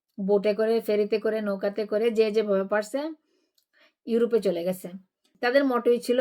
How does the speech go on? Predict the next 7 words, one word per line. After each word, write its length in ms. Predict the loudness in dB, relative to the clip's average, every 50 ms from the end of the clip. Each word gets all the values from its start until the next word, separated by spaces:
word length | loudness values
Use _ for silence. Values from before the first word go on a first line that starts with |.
| 2 0 0 0
"ইংল্যান্ডে 420 | 0 0 0 0 0 0 0 2
আসবো, 480 | 2 0 0 -2 -2 0 0 0 0 -2 _ _ _ _ _ _ _ -4 -4
আসার 320 | -4 -2 0 0 -2 -2
পরে 320 | 0 0 0 0 0 -2 -4 -2
কোনো 260 | -2 0 0 0 -2
না 140 | -2 -4 -2
কোনোভাবে 580 | -2 -2 -2 -2 -2 -2 -2 0 0 0 -2